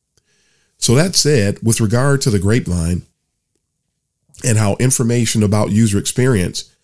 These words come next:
spreads in the world, whether it's a LinkedIn post, a Facebook post through a group that's focused on U X, whether it's the Interaction Design Foundation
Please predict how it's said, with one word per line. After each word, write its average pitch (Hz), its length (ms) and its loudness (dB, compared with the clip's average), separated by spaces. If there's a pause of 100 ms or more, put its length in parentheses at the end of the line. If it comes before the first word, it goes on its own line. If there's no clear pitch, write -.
(140)
spreads - 880 -2 (540)
in 113 140 2
the 113 80 4
world, 110 540 0
whether 104 320 2
it's - 680 -2 (320)
a 104 60 0
LinkedIn 117 600 0
post, 113 460 -2 (160)
a - 40 -4
Facebook 113 760 -2
post 117 400 -2
through 101 160 2
a 87 80 -2
group 107 400 0 (220)
that's - 160 -2
focused - 440 -4
on 107 160 0
U 104 240 2
X, - 340 -6 (520)
whether 107 260 2
it's 92 160 -2
the - 120 -6
Interaction 113 500 0
Design 107 420 2
Foundation 107 720 0